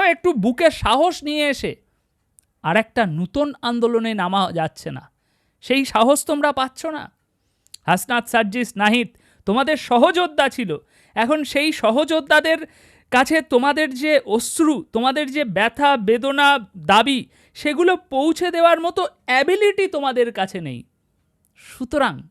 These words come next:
দেশবাসীকে এখান থেকে বুঝে নিতে হবে, যেই নূতন যে রাজনৈতিক বন্দোবস্ত তৈরি করেছে এনসিপি, যুব সমাজকে নিয়ে যে নূতন বাংলাদেশ গড়ার অঙ্গীকার তুলে ধরেছে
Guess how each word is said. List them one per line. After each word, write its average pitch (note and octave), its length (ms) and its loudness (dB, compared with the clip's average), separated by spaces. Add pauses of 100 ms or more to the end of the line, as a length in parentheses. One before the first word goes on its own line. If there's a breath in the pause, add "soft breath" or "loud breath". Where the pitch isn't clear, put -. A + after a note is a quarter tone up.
(280)
দেশবাসীকে C#4 800 0 (100)
এখান A#3 340 -6
থেকে A#3+ 320 -6
বুঝে A3 340 -4
নিতে C4 280 -4
হবে, C#3 280 -4 (1000 soft breath)
যেই C#4+ 300 2 (460)
নূতন B3 440 0 (120)
যে D4+ 180 -2
রাজনৈতিক B3 680 -4 (100)
বন্দোবস্ত G#3 680 -2 (180)
তৈরি F#3+ 320 -4
করেছে G#3 380 -2 (120)
এনসিপি, F#3 640 -6 (1000)
যুব F3+ 280 0 (160)
সমাজকে C4+ 640 0
নিয়ে B3+ 240 -2
যে C4 160 -4 (200)
নূতন G#3+ 380 -4 (120)
বাংলাদেশ A3+ 520 -4 (100)
গড়ার G3 360 -2 (100)
অঙ্গীকার A#3+ 600 -2 (800)
তুলে A#3+ 180 4
ধরেছে G3 400 -2